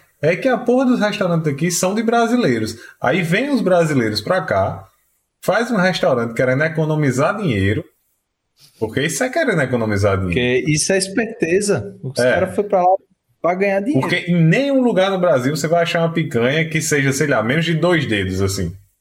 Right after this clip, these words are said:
Speaker 1: A não ser
Speaker 2: É,
Speaker 1: que você
Speaker 2: tem que
Speaker 1: vá no
Speaker 2: ser, tem que ser.
Speaker 1: espeto, e aí no espeto eles vão só fatiando, é uma coisa, mas o pedaço da picanha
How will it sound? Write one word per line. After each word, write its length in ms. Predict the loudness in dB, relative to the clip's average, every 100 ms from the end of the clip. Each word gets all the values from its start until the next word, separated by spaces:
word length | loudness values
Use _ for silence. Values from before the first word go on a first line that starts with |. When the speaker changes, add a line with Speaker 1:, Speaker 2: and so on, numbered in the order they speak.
| _ _ _ -6
Speaker 1:
A 100 | -2
não 80 | 0
ser 140 | 0
Speaker 2:
É, 40 | -2
Speaker 1:
que 80 | -2
você 200 | -2 -2
Speaker 2:
tem 100 | 0
que 60 |
Speaker 1:
vá 60 | 0
no 20 | 2
Speaker 2:
ser, 60 |
tem 80 | 0
que 60 | 0
ser. 160 | -2
Speaker 1:
espeto, 760 | -2 0 0 0 -2 -2 -2 -6 -20 -20 -20 _ -4
e 80 | -2
aí 160 | 0
no 80 | 0
espeto 540 | -2 -4 -4 -2 -2 -2
eles 180 | 0
vão 300 | 2 0 -2 -10
só 360 | -6 0 0 0
fatiando, 680 | 0 -2 -2 0 0 2 0
é 60 |
uma 200 | 0 -2
coisa, 400 | 0 0 0 -2
mas 320 | 0 0 0 -2
o 120 | -4
pedaço 600 | -2 0 2 2 0 0
da 120 | 0
picanha 540 | 0 -4 0 0 -2